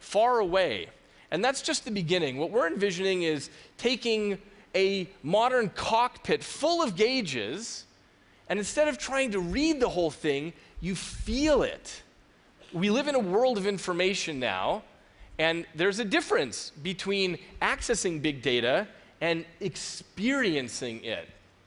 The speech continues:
So I think there's really no end to the possibilities on the horizon for human expansion. Just imagine an astronaut being able to feel the overall health of the International Space Station.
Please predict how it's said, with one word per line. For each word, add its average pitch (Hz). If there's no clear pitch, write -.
So -
I 220
think 330
there's 269
really 233
no 202
end 185
to 190
the 175
possibilities 202
on 190
the 214
horizon 240
for 208
human 254
expansion. 262
Just 320
imagine 233
an 190
astronaut 196
being 214
able 214
to 202
feel 233
the 190
overall 269
health 220
of 170
the 185
International 190
Space 202
Station. 107